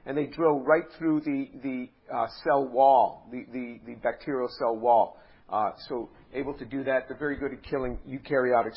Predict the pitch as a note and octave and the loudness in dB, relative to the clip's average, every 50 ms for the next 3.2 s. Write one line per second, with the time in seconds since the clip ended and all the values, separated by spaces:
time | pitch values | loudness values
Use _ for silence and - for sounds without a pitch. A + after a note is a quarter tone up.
0 | - - C3 A#2 A2 G#2+ G#2 - - - - A2 - - - - - - A#2+ A#2+ | -4 -2 -2 0 -2 -2 -6 -12 -18 -18 -16 -16 -16 -18 -20 -14 -10 -8 -8 -8
1 | A#2 A#2 A#2 A#2+ A#2+ - B2+ A#2 A2 G#2+ - - A2+ A2 A2+ A2+ A2+ A#2 A2+ A2+ | -6 -8 -8 -8 -8 -10 -12 -14 -14 -12 -10 -8 -8 -6 -6 -8 -10 -8 -8 -10
2 | G#2 G2 G2 - - A#2+ A2+ - A2+ - - A#2+ G#2+ F#2+ G#2+ G2+ - B2+ C3+ C3 | -10 -10 -12 -14 -14 -14 -14 -14 -16 -14 -12 -12 -10 -10 -12 -14 -8 -4 -2 0
3 | B2 B2 - | 0 -2 -4